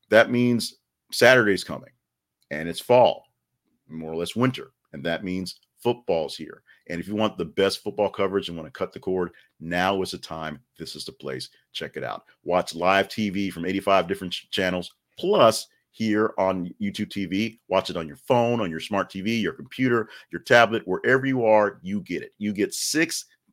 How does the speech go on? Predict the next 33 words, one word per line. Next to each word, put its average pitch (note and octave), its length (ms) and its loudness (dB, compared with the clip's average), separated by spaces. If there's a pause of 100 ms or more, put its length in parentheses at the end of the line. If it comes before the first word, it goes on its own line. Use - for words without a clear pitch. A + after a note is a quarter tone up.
(120)
uh, B2 120 -8
six - 300 -4
accounts A2+ 440 0 (240)
for - 80 -16
six - 440 -4 (200)
different C3+ 380 -2 (180)
D A2+ 200 -4
V A#2 200 0
R F2+ 360 2 (240)
experiences F2+ 760 -4
for F2 100 -10
people F2+ 460 -10
in E2 80 -8
your D2+ 120 -8
household. F#2 580 -6 (380)
And A#2+ 500 2 (580)
you G#2 100 -6
get G#2+ 160 -2
live G#2 260 6
channels G2+ 280 -4
from F#2+ 100 -10
your E2+ 100 -6
local D#2+ 300 -10 (500)
venue. E2+ 380 -8
In F2+ 100 -10
fact, G#2+ 380 4
we, G#2 180 -4
uh, F2+ 360 2
w-, F#2+ 180 -2
I F#2 60 0
went, F#2 280 -4
uh, F#2+ 220 4
uh, F2 440 -2